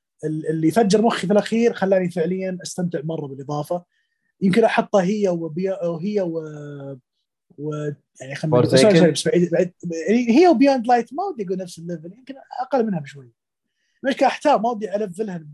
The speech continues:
Speaker 1: بطريقة معينة، لكن فورسيكن كان فيها حدث مميز،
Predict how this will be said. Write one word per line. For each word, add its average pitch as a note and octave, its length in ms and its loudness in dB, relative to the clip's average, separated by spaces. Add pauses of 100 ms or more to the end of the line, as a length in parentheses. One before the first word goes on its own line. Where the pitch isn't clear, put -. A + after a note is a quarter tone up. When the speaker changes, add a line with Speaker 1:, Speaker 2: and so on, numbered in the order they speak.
(100)
Speaker 1:
بطريقة F3+ 280 -6
معينة، E3+ 400 -8
لكن F3 260 -8 (260)
فورسيكن A#3 560 2
كان G#3+ 160 -4
فيها A3 140 -4
حدث F3+ 300 -6
مميز، E3 640 -8